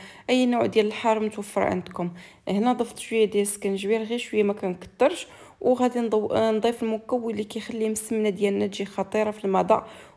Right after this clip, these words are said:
هو الزعتر. البنات زر-، جربوها بالزعتر، فالا درتو الازبر ومعدنوس ما ديروش الزعتر، درتو الزعتر ما ديروش ازبر ومعدنوس. وكذلك غادي نضيف شويه ديال التحميره باش تعطينا اللون المسمنه ديالنا.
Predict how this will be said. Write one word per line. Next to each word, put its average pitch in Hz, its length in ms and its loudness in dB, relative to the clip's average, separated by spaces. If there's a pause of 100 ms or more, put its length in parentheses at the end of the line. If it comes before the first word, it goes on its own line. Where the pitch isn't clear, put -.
هو 220 120 4
الزعتر. 185 520 2
البنات 180 360 -4
زر-، 233 260 2
جربوها 220 480 0
بالزعتر، 202 600 2 (340)
فالا 220 640 6
درتو 240 320 -2
الازبر 226 360 0
ومعدنوس 247 460 2
ما 240 60 -2
ديروش 214 280 -4
الزعتر، 196 440 0
درتو 214 320 -6
الزعتر 214 360 2
ما 262 120 0
ديروش 226 360 -4
ازبر 190 240 -2
ومعدنوس. - 600 -2 (1800)
وكذلك 247 520 0
غادي 233 180 2
نضيف 226 240 0
شويه 226 180 -4
ديال 208 200 -4
التحميره 220 500 -2
باش 269 280 -6
تعطينا 208 720 -2 (460)
اللون 220 500 2
المسمنه 202 680 0
ديالنا. 170 440 -6